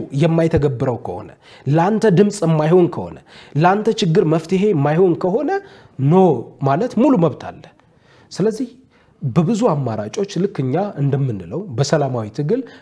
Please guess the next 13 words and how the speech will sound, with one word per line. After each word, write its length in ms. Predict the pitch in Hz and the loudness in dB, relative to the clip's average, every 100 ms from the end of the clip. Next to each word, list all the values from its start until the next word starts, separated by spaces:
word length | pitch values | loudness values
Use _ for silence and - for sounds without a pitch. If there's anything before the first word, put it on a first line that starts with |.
| - | -8
ብዙ 220 | 110 139 233 | -2 0 0
ስርዓት 360 | - 202 156 160 | -2 -6 -8 -6
ማስያዝ 380 | 131 120 131 110 | -6 -4 -4 -6
እየተቻለ፣ 560 | 104 98 107 - 127 139 285 - - - _ - | -8 -10 -12 -8 -4 -2 -4 -8 -20 -20 _ -10
እ፣ 80 | 120 110 104 107 117 | -8 -8 -10 -12 -4
ሌሎች 340 | 127 139 156 156 | 0 0 0 -4
አማራጮችን 720 | 120 120 117 120 131 - 139 147 160 | -6 -4 -4 -6 -8 -8 -8 -8 -8
መፈለግ 460 | 123 117 139 208 240 - _ _ | -6 -4 -2 -2 -4 -12 _ _
ለኢትዮጵያ 540 | 135 110 104 117 117 147 | -8 -6 -6 -10 -10 -12
አይጠቅማትም። 640 | - 95 - 80 143 - 117 | -12 -18 -18 -20 -20 -20 -12
ስለዚህ 340 | 131 139 170 247 - - - _ _ - | -2 -2 -2 -6 -12 -20 -20 _ _ -12
ኢትዮጵያዊ፣ 500 | 117 117 143 151 143 185 220 - | -6 -4 -2 -2 -2 -2 -6 -14
እ፣ 120 | - | -10